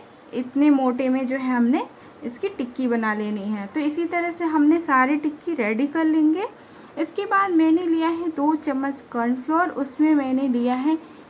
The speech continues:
एक चम्मच भुना हुआ चने का powder, उसे मैंने अच्छे से mix कर लिया है। friends, इसे जो है flat करके मैंने इसमें अच्छी तरह से mix कर लिया है। इसे बहुत ही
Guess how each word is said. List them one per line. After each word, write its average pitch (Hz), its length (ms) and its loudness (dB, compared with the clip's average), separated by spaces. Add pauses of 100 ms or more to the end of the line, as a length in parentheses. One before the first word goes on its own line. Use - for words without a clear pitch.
(180)
एक 320 360 -2
चम्मच 269 600 -4 (140)
भुना 247 420 2
हुआ 302 320 6
चने 262 480 0
का 320 200 0
powder, 247 580 0 (500)
उसे 277 320 -2
मैंने 294 280 4
अच्छे 254 340 -2
से 302 200 0
mix 247 380 -2
कर 302 160 -2
लिया 311 280 4
है। 339 140 2
friends, 370 360 -6 (140)
इसे 277 400 2
जो 359 160 0
है 330 260 -2 (580)
flat 302 340 0
करके 302 340 -2
मैंने 285 280 2
इसमें 285 280 0
अच्छी 247 280 -4
तरह 302 200 0
से 302 180 -2
mix 247 280 -2
कर 294 180 -2
लिया 294 220 0
है। 339 220 0 (340)
इसे 269 180 -4 (100)
बहुत 254 380 -2
ही 330 60 0